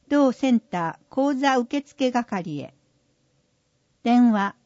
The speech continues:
七七零零零一。ファックス、七七零零二二。メールアドレス、南コミ、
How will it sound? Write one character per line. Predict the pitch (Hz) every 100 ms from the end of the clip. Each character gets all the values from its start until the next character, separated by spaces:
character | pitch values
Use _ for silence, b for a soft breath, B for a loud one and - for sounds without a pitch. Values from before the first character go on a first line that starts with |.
| _ _ -
七 | 226 254 277
七 | 269 254 208 175 _
零 | 220 269 294
零 | 285 262 226
零 | 214 226 214
一。 | 196 _ - - _ _ _ _ _
フ | -
ァ | 269
ッ |
ク | -
ス、 | 240 - 165 - _ _ _ -
七 | 233 254 285
七 | 269 240 202 175 _ -
零 | 269 294
零 | 285 262 214
二 | 196 247 240
二。 | 226 226 185 - _ _ _ _ _ _ _ _
メ | - 262 294
ー |
ル | 285
ア | 269 240
ド | 196
レ | 165
ス、 | - - _ _ _ _ _ -
南 | 220 262 285 277 269
コ | 226 208
ミ、 | 190